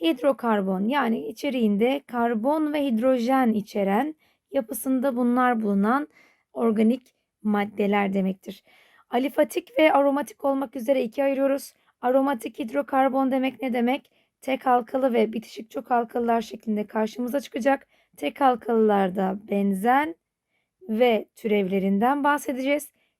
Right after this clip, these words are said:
Bitişik çok halkalılar içinde naftalin ve antrasen gibi türevlerinden bahsedeceğiz.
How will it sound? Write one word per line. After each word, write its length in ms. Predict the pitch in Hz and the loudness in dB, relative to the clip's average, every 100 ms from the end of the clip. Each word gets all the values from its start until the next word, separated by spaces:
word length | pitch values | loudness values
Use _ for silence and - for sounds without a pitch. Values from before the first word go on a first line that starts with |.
| _ | _
Bitişik 380 | 311 285 - 226 | -6 -6 -8 -6
çok 200 | 269 269 | -6 -2
halkalılar 580 | 254 233 - 214 208 202 | 0 0 -2 -2 -2 -2
içinde 560 | 226 - 277 269 294 294 _ _ _ _ _ _ | -4 -6 -2 2 2 0 _ _ _ _ _ _
naftalin 760 | 233 233 226 - 226 240 294 330 _ _ _ _ _ _ _ _ _ _ _ _ _ _ _ _ _ _ _ 392 | 0 0 -2 -4 -2 -2 -4 -8 _ _ _ _ _ _ _ _ _ _ _ _ _ _ _ _ _ _ _ -4
ve 560 | 233 214 214 220 269 - _ _ - | 2 4 6 6 2 -6 _ _ -4
antrasen 800 | 226 226 - 220 - 254 240 | -2 -2 -4 -6 -4 -2 0
gibi 400 | 208 185 208 269 - _ _ _ _ _ _ _ _ _ | -2 2 2 2 -2 _ _ _ _ _ _ _ _ _
türevlerinden 840 | 226 226 202 202 190 190 220 269 - - | -2 0 2 0 0 2 0 -2 -8 -8
bahsedeceğiz. 720 | 202 196 - 196 190 202 - | -4 -4 -4 -4 -4 -4 -8